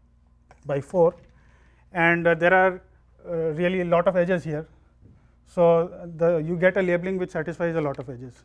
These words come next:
Uh, you get a labeling which satisfies these many edges, something like this, okay? Which is a contradiction because, uh, you can, all of these things, uh, tau, theta, et cetera, depend on eta, which is a constant,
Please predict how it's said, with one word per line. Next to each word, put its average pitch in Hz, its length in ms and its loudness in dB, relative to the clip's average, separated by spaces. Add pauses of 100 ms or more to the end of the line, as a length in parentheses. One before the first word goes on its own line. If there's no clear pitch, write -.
Uh, 143 160 -16
you 143 160 -12
get 156 240 -8
a 165 40 0
labeling 165 300 -4
which 160 120 -12
satisfies 160 520 -8 (2500)
these 160 140 -8
many 127 240 -8
edges, 123 340 -20 (420)
something 165 260 -10
like 131 120 -16
this, 135 120 -20 (360)
okay? - 100 -20 (360)
Which 165 120 -8
is 196 100 0
a 190 40 0
contradiction 160 520 -6
because, 160 340 -2 (480)
uh, 160 180 0
you 160 200 -2
can, 190 220 0
all 185 280 4
of 202 100 4
these 208 320 0
things, 214 440 -4 (480)
uh, 160 320 2 (120)
tau, 180 540 6
theta, 170 240 -4
et 175 140 2
cetera, 180 340 -2
depend 185 320 -2
on 180 180 -2 (120)
eta, 175 280 0
which 151 160 -6
is 160 100 -6
a 160 80 -4
constant, 156 480 -4